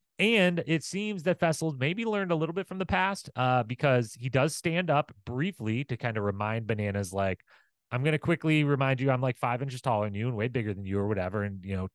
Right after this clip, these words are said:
typical macho type of stuff, get in your face briefly. But then after a line or two, he's like, "Never mind, I'm gonna lay back down, and I'm gonna be so casual about this, and just from the comfort of my bed,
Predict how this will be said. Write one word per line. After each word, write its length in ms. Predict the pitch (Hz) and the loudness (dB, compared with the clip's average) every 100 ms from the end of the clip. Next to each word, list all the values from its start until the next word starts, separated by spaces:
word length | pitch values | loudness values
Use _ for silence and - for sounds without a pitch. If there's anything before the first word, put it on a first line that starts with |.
| - | -6
typical 280 | - - 110 | -4 -2 -2
macho 460 | 107 104 - 101 | -2 -4 0 -2
type 220 | - 104 | 0 -4
of 60 | - | -4
stuff, 400 | - 95 85 - | -4 -4 -4 -4
get 100 | 101 | -8
in 80 | 95 | -6
your 100 | 104 | -6
face 300 | - 98 92 - - | -4 -4 -6 -10 -12
briefly. 500 | 98 90 92 95 131 - - - _ | -10 -8 -4 -2 -2 -6 -20 -20 _
But 160 | 143 - | -2 2
then 400 | 180 185 180 - - | 4 4 0 -4 -2
after 300 | 160 165 170 | -2 2 4
a 60 | |
line 260 | 143 160 214 | 6 4 2
or 80 | 202 | 0
two, 240 | 180 180 | 4 4
he's 260 | 156 165 156 | 4 0 2
like, 220 | 165 151 | 2 2
"Never 160 | 190 185 | 0 2
mind, 220 | 160 143 | 0 0
I'm 100 | 170 | -4
gonna 140 | 175 165 | -2 0
lay 140 | 160 | 2
back 180 | 156 151 | 2 0
down, 380 | 120 107 107 - | -2 -2 -4 -6
and 140 | 123 | -4
I'm 140 | 120 120 | -2 0
gonna 100 | 117 | -2
be 100 | 117 | -2
so 220 | - 131 | 0 0
casual 480 | 139 120 113 107 117 | 2 0 0 2 2
about 300 | 110 110 - | 2 0 0
this, 340 | 113 107 104 | 0 0 -2
and 120 | 107 | -8
just 200 | 98 95 | -8 -8
from 100 | - | -8
the 80 | 92 | -10
comfort 300 | - 131 156 | -6 -6 -2
of 40 | 160 | -2
my 100 | 170 | 2
bed, 480 | 156 143 135 131 | 4 6 6 2